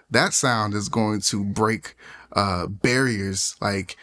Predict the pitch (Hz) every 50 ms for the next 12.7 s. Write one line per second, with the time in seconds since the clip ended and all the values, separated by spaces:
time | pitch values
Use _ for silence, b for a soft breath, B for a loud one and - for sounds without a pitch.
0 | B B B B - 98 95 92 87 85 80 - - - 107 120 135 135 - 139
1 | 123 113 110 113 120 120 120 120 117 117 113 110 113 110 107 101 - 107 107 104
2 | - - 107 110 135 139 139 135 123 120 104 107 123 123 113 107 - - 175 170
3 | 156 156 147 135 123 120 117 127 127 127 127 123 98 - 135 127 123 120 120 110
4 | - - 120 110 104 98 - B B B B B B B B B - 139 143 131
5 | 113 - - 123 139 135 131 127 127 127 110 107 104 101 107 95 - - - 117
6 | 98 80 - - 131 139 120 98 - - B B B B - - - - 131 120
7 | 127 131 143 147 127 - - - 127 131 147 131 113 98 107 113 113 113 110 123
8 | 127 - - 104 110 120 120 - 120 110 113 117 117 107 110 107 - - - 92
9 | - - 101 107 117 127 - - - B B B B B B B B - - 127
10 | 113 107 - - - 131 123 131 131 131 131 127 120 - - - b b b b
11 | b - - - - - 139 139 135 127 113 107 - 101 101 107 107 107 123 139
12 | 135 - - - - - 107 90 - 92 - - -